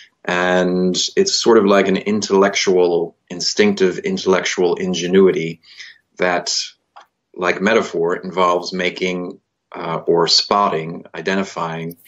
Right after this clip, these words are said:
uh, patterns in things and the way things can be connected and, and recombined.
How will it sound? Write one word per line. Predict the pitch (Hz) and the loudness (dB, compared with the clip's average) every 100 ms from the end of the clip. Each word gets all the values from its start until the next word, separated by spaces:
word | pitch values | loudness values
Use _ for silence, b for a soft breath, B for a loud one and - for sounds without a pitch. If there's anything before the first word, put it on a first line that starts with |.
| B B B B | B B B B
uh, | - 87 85 | -6 -4 -4
patterns | - 139 120 90 80 | -2 0 2 0 -4
in | 82 80 | -10 -10
things | 82 80 80 85 | -12 -14 -14 -14
and | |
the | 85 | -6
way | 87 90 | -2 0
things | 87 90 87 | -2 -8 -10
can | - 87 | -10 -8
be | 85 82 | -6 -4
connected | 95 92 - 82 | -2 -2 0 -4
and, | 85 80 | -2 -6
and | - 85 | -8 -4
recombined. | 87 87 90 92 95 80 80 | -2 -2 0 2 2 2 -4